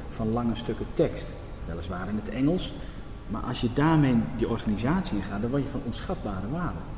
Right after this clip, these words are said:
Snap je wat ik bedoel? Eh, waarbij collega's misschien zeggen, "Oh, wat fijn, maar ik moet zoveel lange stukken in het Engels lezen." Als dit een tool is van Microsoft en we kunnen die implementeren, die business case is zo gemaakt, want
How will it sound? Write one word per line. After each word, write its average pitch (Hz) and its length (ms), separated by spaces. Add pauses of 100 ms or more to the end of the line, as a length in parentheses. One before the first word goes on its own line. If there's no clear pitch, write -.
(120)
Snap 131 180
je - 60
wat - 160
ik - 60
bedoel? 160 160 (720)
Eh, 107 360
waarbij 110 420 (140)
collega's 127 600
misschien 101 240
zeggen, 98 220 (140)
"Oh, 143 240
wat 131 120
fijn, 131 340 (360)
maar 110 100
ik 110 60
moet 117 160
zoveel 151 520
lange 131 260
stukken - 280
in 98 80
het 127 100
Engels 135 180 (140)
lezen." 120 200 (460)
Als 104 180
dit 147 180
een 113 120 (180)
tool 120 220
is 107 100
van 104 180
Microsoft 135 520 (260)
en 120 80
we 113 140
kunnen 113 200
die 104 100
implementeren, 123 720 (680)
die 95 160
business 156 360
case 101 300
is 95 80
zo 95 160
gemaakt, 113 420
want 101 120